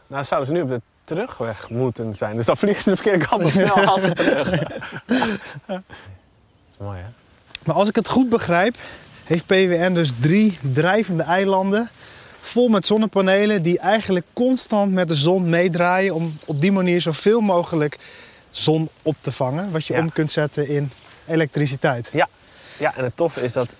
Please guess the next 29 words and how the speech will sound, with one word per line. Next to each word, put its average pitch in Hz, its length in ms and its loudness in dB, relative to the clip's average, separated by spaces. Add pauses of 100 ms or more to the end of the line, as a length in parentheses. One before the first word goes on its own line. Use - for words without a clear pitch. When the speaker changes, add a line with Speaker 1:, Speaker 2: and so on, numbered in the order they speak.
(160)
Speaker 1:
omdat 131 280 -2
ze - 60 -8
op 123 120 -2
water 151 300 2
liggen, 131 180 -2
zijn 131 140 -2
ze 139 80 -4
ook 131 60 -4
wat 123 180 -6
kouder. 190 380 0 (640)
Ehm, 131 400 -2 (680)
en 143 120 -4
daarmee 160 220 2
doen 180 120 2
ze 160 60 -4
het 131 100 -8
wat 104 120 -6
beter. 113 280 -10
Dus 120 120 -12
je, 127 220 -8
je 139 80 -4
wekt 151 180 -6
er - 80 -8
ook 156 60 -6
nog 139 100 -6
eens 113 100 -6
meer 120 140 -4
mee 123 180 -6
op. 107 80 -14